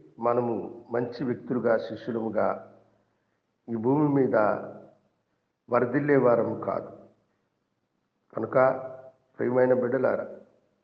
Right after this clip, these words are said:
ఈ గురు దినోత్సవ సందర్భముగా మీ గురువులను మీరు జ్ఞాపకం చేసుకొనండి.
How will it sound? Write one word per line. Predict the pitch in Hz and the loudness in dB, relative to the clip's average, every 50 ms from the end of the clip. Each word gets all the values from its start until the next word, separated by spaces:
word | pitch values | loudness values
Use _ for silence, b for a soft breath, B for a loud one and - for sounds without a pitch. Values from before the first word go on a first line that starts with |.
| _ _ _ _ _ _ _ - | _ _ _ _ _ _ _ -6
ఈ | 123 131 | -6 -4
గురు | 123 110 135 143 143 | -2 0 2 2 2
దినోత్సవ | 131 139 135 143 143 139 143 - 147 127 123 | 2 4 4 4 4 2 0 -2 -2 -2 0
సందర్భముగా | 123 - 123 120 110 123 120 104 117 120 120 117 107 107 101 98 - - - - - _ _ _ _ _ _ _ _ _ _ _ - 107 | 0 0 -2 0 2 0 0 2 0 0 0 0 0 2 0 0 -2 -4 -14 -20 -20 _ _ _ _ _ _ _ _ _ _ _ -10 -4
మీ | 120 131 135 | -2 0 0
గురువులను | 127 131 143 156 165 170 160 160 156 156 | 2 2 2 4 4 6 6 8 8 6
మీరు | 147 135 131 123 | 6 4 4 2
జ్ఞాపకం | 117 101 104 110 110 117 - - - 131 135 131 - - | 2 0 0 2 4 4 2 2 -2 -4 -6 -6 -6 -6
చేసుకొనండి. | 120 107 104 - - 113 104 110 110 98 95 101 101 104 | -8 -8 -8 -10 -8 -6 -6 -6 -6 -6 -6 -8 -8 -10